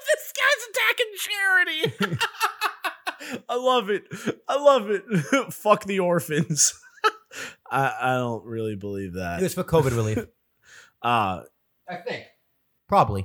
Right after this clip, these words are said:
Speaker 2: What the fuck
Speaker 1: stuck,
Speaker 2: else?
Speaker 1: stuck with you like they're stuck with covid?
Speaker 2: Like, what the fuck else? Yeah, like, it's just
Speaker 1: If
Speaker 2: stuck
Speaker 1: only I could listen to the song and know,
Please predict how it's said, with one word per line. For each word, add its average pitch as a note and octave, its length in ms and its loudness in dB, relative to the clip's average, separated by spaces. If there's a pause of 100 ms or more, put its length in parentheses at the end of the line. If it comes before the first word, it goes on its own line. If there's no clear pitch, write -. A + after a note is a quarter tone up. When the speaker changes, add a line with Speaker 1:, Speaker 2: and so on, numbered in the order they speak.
Speaker 2:
What - 100 -12
the - 60 -10
fuck G#3 140 2
Speaker 1:
stuck, E3 160 4
Speaker 2:
else? - 120 -12
Speaker 1:
stuck E3 260 2
with E3 160 -4
you E3+ 160 2
like D3 160 0
they're C3 120 -4
stuck D3+ 260 -4
with A#2 140 -8
covid? E3 440 -2
Speaker 2:
Like, F3 120 0
what G3 80 -2
the A#3+ 80 -6
fuck C4 200 0
else? A#3+ 160 -2
Yeah, G3 140 2
like, D3+ 160 -2
it's - 140 -4
just E3 180 -2
Speaker 1:
If E3 60 0
Speaker 2:
stuck F#3 100 -2
Speaker 1:
only C4 260 2
I A#3 60 2
could G3 180 -6
listen F#3+ 300 -2
to G3+ 140 2
the F#3+ 60 0
song G#3 360 2
and G#3 120 -4
know, G#3 440 2